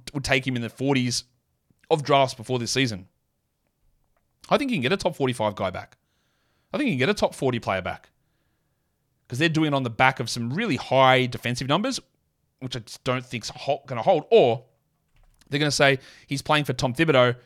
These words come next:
He's just gonna keep getting all these minutes and racking up big numbers." And I'm not really sure that's accurate either.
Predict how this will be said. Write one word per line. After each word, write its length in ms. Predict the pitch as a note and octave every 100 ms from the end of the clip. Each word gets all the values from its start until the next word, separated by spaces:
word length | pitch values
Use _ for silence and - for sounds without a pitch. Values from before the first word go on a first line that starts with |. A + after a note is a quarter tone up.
| _
He's 220 | - C#3
just 160 | D3 C#3
gonna 160 | C#3 A#2+
keep 260 | C#3 B2+
getting 240 | - B2 A#2+
all 120 | A#2
these 200 | A#2 G#2+
minutes 260 | A#2+ A#2
and 220 | A2+ A2 G#2+
racking 280 | A2+ A#2
up 140 | A2 -
big 200 | A2 A2
numbers." 420 | F#2+ G2+ - - _ _ _ _
And 80 | G2+
I'm 60 | G#2+
not 220 | C#3 B2
really 160 | B2+ B2
sure 240 | - A2+
that's 300 | G2+ G#2+ - -
accurate 400 | G#2+ - G2 F#2
either. 220 | F2 E2+